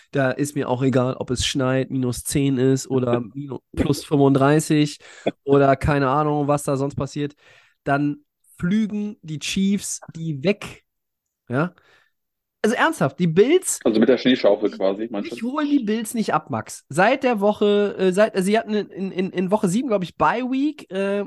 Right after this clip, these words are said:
Speaker 1: und dann habe ich für dich extra vorbereitet, jetzt pass auf, ja. Ähm,
Speaker 2: Mhm.
Speaker 1: was haben sie, was haben die Bills denn danach hingekriegt? So, nach ihrer Bye Week.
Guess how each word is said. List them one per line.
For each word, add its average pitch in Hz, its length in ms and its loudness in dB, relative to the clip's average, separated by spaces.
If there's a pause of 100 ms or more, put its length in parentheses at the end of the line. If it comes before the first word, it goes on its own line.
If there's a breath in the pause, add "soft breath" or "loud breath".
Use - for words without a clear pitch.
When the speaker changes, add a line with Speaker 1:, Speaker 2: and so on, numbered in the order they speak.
(160)
Speaker 1:
und 185 180 -2
dann 240 340 0 (300 loud breath)
habe 214 180 0
ich - 80 -6
für 214 80 -6
dich 196 160 -6
extra - 240 -6
vorbereitet, 196 680 0
jetzt 170 180 -6
pass 165 160 -6
auf, 185 380 0
ja. 175 260 -4 (340 soft breath)
Ähm, 196 340 0
Speaker 2:
Mhm. - 100 -6
Speaker 1:
was 233 240 0
haben 226 180 0
sie, 214 300 -4
was 254 180 -2
haben 233 100 -4
die 208 80 -4
Bills 185 340 -6
denn 170 140 -8
danach 143 600 -6 (100)
hingekriegt? - 720 -8
So, - 340 -18
nach 170 280 0
ihrer 131 240 -2
Bye 85 400 -14
Week. - 320 -20